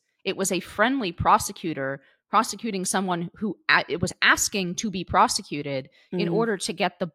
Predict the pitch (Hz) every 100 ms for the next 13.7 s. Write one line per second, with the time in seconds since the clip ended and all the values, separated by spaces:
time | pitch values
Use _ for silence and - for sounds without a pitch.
0 | _ - 180 - 175 170 - 165 - 170
1 | 240 - - 185 196 175 - _ _ -
2 | 190 190 302 247 190 180 180 - - 165
3 | 170 175 _ _ _ 196 220 - - 233
4 | 226 180 175 - 190 185 - - - 175
5 | 151 143 - - 185 165 202 208 - 170
6 | 147 165 170 160 151 156 151 _ 170 156
7 | _ _ _ _ _ - 185 185 - 160
8 | - 180 147 - 220 - 139 131 151 _
9 | _ _ - 165 156 160 - _ _ _
10 | _ _ - 202 202 - 196 247 269 233
11 | 220 190 - 202 170 - _ _ _ -
12 | 226 349 - - 220 220 208 202 - 226
13 | 247 185 185 240 220 233 -